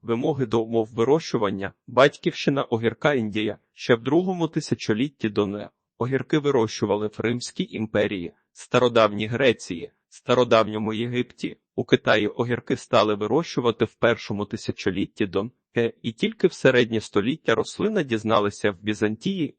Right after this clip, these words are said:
а звідти огірки поширилося по всій Європі. Вексев походження цієї культури визначило її властивості і, отже, умови обробітку. Вимогливість до тепла, найкраща температура для рослин двадцять два-двадцять вісім градусів,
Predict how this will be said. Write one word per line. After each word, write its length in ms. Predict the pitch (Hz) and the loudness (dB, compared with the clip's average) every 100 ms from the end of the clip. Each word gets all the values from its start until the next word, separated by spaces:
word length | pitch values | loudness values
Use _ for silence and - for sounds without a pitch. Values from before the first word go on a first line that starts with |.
| - | 0
а 120 | 110 | 0
звідти 420 | 107 107 - - | 0 -6 -4 -2
огірки 500 | - 113 113 110 120 | 0 -2 -4 -2 -2
поширилося 760 | - 110 - 113 107 104 - - | 0 -2 2 0 0 -4 -4 -4
по 140 | - | -2
всій 280 | 104 - 98 | -2 -4 -6
Європі. 600 | 90 92 107 170 - 123 _ - - - _ _ _ | -6 -4 -2 -2 -4 -8 _ -20 -20 -20 _ _ _
Вексев 460 | - 127 - - 110 | 2 2 2 0 0
походження 640 | - 113 110 113 120 107 | -2 -2 0 2 0 -4
цієї 460 | 104 - 107 147 151 | -4 -4 -2 0 -2
культури 500 | - 117 107 117 117 | -2 -2 0 0 0
визначило 640 | 113 113 107 107 - 95 | 0 -2 -2 -4 -4 -6
її 220 | 104 101 95 | -4 -2 -2
властивості 880 | 104 110 - - 196 147 - - - | 0 -2 0 0 0 0 -2 -10 -8
і, 160 | 107 - | -14 -2
отже, 400 | 110 101 - 98 - | 0 0 -2 -10 -4
умови 360 | 120 113 113 | -2 0 0
обробітку. 840 | 110 107 107 101 95 101 - - - _ _ | 0 -2 0 -2 0 -4 -4 -14 -14 _ _
Вимогливість 720 | - 120 123 120 110 104 101 107 | 0 2 2 2 0 -2 -6 -2
до 120 | 107 | -2
тепла, 460 | - - 104 120 123 | 0 0 4 2 2
найкраща 520 | 117 - 139 143 - | -4 0 0 0 -2
температура 760 | - 101 95 92 - 107 101 87 | -4 -4 -4 -6 -2 -2 -2 -4
для 160 | 107 104 | -2 -2
рослин 420 | 107 - 202 208 | -2 -2 -4 -2
двадцять 460 | 170 131 - 110 | 4 4 4 -6
два-двадцять 760 | 101 104 104 104 104 - 107 - | -2 2 2 2 -4 0 -2 -2
вісім 360 | 117 110 107 101 | -8 -4 -4 -4
градусів, 680 | 104 135 123 104 - - | -2 -2 -2 -8 -10 -16